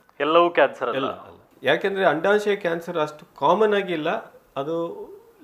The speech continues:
Speaker 2: ಲೇಡೀಸಲ್ಲಿ ಮೊದಲೇನು cancer,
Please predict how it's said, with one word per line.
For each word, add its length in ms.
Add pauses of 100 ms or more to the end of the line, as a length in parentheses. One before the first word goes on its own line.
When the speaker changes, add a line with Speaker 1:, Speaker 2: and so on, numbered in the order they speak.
(100)
Speaker 2:
ಲೇಡೀಸಲ್ಲಿ 880 (920)
ಮೊದಲೇನು 520
cancer, 640